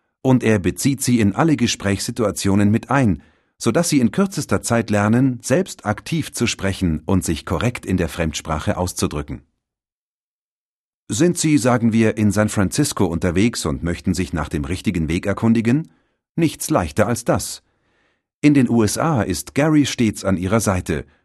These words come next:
und hilft Ihnen, zur richtigen Zeit die passenden Worte zu finden.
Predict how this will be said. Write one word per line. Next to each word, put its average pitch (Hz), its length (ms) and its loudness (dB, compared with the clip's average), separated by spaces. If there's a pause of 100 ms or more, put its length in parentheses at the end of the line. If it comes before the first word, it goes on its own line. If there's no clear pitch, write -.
und 92 200 -2
hilft 170 280 0
Ihnen, 123 360 4
zur 76 280 -2
richtigen 76 420 -2
Zeit 120 380 -2
die 98 80 0
passenden 95 640 0
Worte 76 280 -6
zu 90 120 -6
finden. 67 460 -8